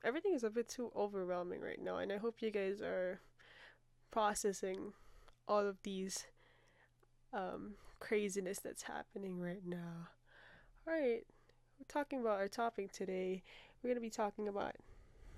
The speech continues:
remote learning. So for me, for my first city that I, I live in, we started remote learning around middle of March last year. It was the week prior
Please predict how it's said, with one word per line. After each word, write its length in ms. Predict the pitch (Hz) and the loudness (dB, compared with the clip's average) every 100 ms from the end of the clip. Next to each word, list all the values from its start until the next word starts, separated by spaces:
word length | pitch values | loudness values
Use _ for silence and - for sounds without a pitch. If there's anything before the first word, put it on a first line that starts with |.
| - - - - - - - - - - - | -14 -14 -14 -14 -16 -20 -18 -18 -16 -20 2
remote 280 | 302 277 214 - | 8 8 8 8
learning. 720 | 220 226 254 214 - - - | 10 12 10 8 6 -2 -4
So 220 | - 277 | 6 6
for 180 | - 285 | 8 6
me, 540 | 285 311 269 226 220 - - | 8 8 6 6 2 0 -4
for 80 | 220 | -2
my 360 | 220 220 226 226 - - - - | 2 4 4 0 -12 -20 -20 0
first 240 | 233 226 | 4 6
city 180 | 240 226 | 4 2
that 300 | 214 208 220 - | 4 4 2 4
I, 120 | 214 | 4
I 40 | 220 | 4
live 220 | 208 190 | 4 0
in, 160 | 190 190 | 2 2
we 100 | 202 | 2
started 540 | - 220 214 208 185 - - - - - - | 4 4 8 8 6 -2 -20 -20 -20 -20 0
remote 320 | 240 226 226 | 4 6 6
learning 580 | 233 220 214 202 196 220 - - - - - - | 6 6 8 6 4 0 -8 -20 -20 -20 -20 -2
around 520 | 220 220 214 202 202 208 - - - | 4 6 6 4 0 -8 -14 -18 -2
middle 280 | 233 247 262 | 6 8 8
of 140 | 214 | 6
March 500 | 214 208 196 - - - - - - - - | 4 4 4 0 -8 -8 -18 -20 -20 -16 -2
last 400 | 220 202 - - | -2 0 -2 0
year. 220 | 196 185 | 0 2
It 80 | 190 | 4
was 320 | 208 208 - - | 6 4 2 4
the 100 | 220 | 4
week 280 | 208 226 - - | 4 -2 -4 4
prior 600 | - 202 196 190 185 | 6 8 6 4 2